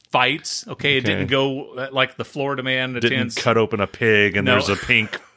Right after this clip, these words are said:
Speaker 1: <laughs> No.
Speaker 2: bunny in there.
Speaker 1: No,
Speaker 2: Okay.
Speaker 1: none of that.
Speaker 2: Okay.
Speaker 1: They had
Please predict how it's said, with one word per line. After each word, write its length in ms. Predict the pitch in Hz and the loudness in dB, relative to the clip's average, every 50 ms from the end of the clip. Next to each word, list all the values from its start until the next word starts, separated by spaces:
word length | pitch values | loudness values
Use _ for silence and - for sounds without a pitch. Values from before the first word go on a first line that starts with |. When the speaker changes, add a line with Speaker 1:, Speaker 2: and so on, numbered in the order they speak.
| - - - | -18 -18 -16
Speaker 1:
<laughs> 320 | - - - - _ - | -18 -20 -20 -20 _ -6
No. 120 | 196 131 - - 143 | -4 -4 -4 -2 0
Speaker 2:
bunny 300 | 151 120 110 110 107 104 | 0 2 2 2 0 -2
in 100 | 101 98 95 | -2 -4 -4
there. 260 | 98 95 95 98 101 - - - - - - - - | -4 -4 -4 -4 -6 -10 -16 -20 -20 -20 -20 -12 -2
Speaker 1:
No, 340 | 226 226 220 208 202 196 156 123 | 0 2 4 4 4 2 0 -4
Speaker 2:
Okay. 180 | 131 123 - 190 | -8 -4 0 2
Speaker 1:
none 160 | 175 175 185 170 | 2 2 2 2
of 80 | 139 | 2
that. 280 | 127 113 101 98 - _ _ - | 2 2 0 -2 -6 _ _ -12
Speaker 2:
Okay. 300 | 110 113 120 101 98 92 - | -6 -4 -4 -4 -4 -6 -6
Speaker 1:
They 320 | - 139 147 156 160 165 147 | -2 0 2 4 4 2 0
had 480 | 127 123 165 160 156 147 127 120 - | 0 0 2 4 4 2 0 -4 -12